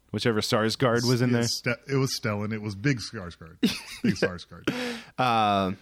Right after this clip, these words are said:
Speaker 1: no, but the, it was, it was good. But I, yeah, I mostly Thor, Thor Ragnarok and Spider-Man Homecoming are my, the two, like, standalone ones that I have rewatched multiple times.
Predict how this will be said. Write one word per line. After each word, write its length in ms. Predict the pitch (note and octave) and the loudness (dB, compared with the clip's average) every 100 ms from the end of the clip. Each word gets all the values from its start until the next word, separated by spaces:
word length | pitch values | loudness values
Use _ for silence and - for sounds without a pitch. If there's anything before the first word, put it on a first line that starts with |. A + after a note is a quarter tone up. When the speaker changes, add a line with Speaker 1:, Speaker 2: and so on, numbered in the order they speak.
| - | 0
Speaker 1:
no, 160 | C4 C4 | 2 2
but 120 | A3 | 2
the, 280 | D4 D4+ - | 2 2 0
it 40 | |
was, 260 | D4+ C4 C#4+ | 0 0 -2
it 120 | C#4+ | -2
was 140 | B3 | 0
good. 280 | A3+ F#3 G2+ - | 0 0 0 0
But 200 | E3+ E3+ | 2 4
I, 340 | E3 F3+ D3+ - E3 | 4 4 0 -6 0
yeah, 320 | F3+ A#2 F#2 | 4 6 6
I 180 | B2+ C#3+ B2 - _ - - - - | 4 4 0 -4 _ -20 -20 -20 -16
mostly 760 | A#2 D#3 G3+ B3 D4 A3 B2 - - | 0 4 4 4 4 4 2 -6 -2
Thor, 160 | D#3 C#3+ - A2+ - - - | 0 0 -2 -6 -6 -16 0
Thor 240 | C#3+ D3 | 4 6
Ragnarok 720 | C#3+ B2 A2+ A2+ G#2 G2+ F#2+ - | 6 4 4 4 6 4 2 -2
and 420 | G2 F#2+ F2+ E2+ E2+ | 0 2 2 2 -2
Spider-Man 440 | - G#2 F#2+ F2+ | 0 2 2 0
Homecoming 560 | F2+ F2 F2+ E2 D2+ D2+ | -2 -4 -4 -4 -4 -4
are 120 | F2 | -2
my, 360 | F2+ E2 D#2+ E2 - | -2 -2 -4 -6 -4
the 100 | F#2+ | -4
two, 460 | - G#2+ F#2+ E2+ D#2+ F#2+ - - | -2 -2 -2 -2 -8 -16 -16 -6
like, 260 | G#2 E2+ | -4 -2
standalone 500 | - A2+ F2+ E2+ E2 D#2+ | -4 -2 0 0 -2 -4
ones 180 | D2+ | -4
that 100 | F#2 | -6
I 140 | D#2+ D#2 D#2+ | -6 -6 -10
have 220 | E2 F2+ E2 | -8 -8 -6
rewatched 520 | E2 D#2 D2+ - - | -6 -6 -8 -10 -10
multiple 380 | D2+ D2 D#2+ D2 | -10 -10 -12 -10
times. 500 | D#2 D2 E2+ - | -10 -12 -14 -18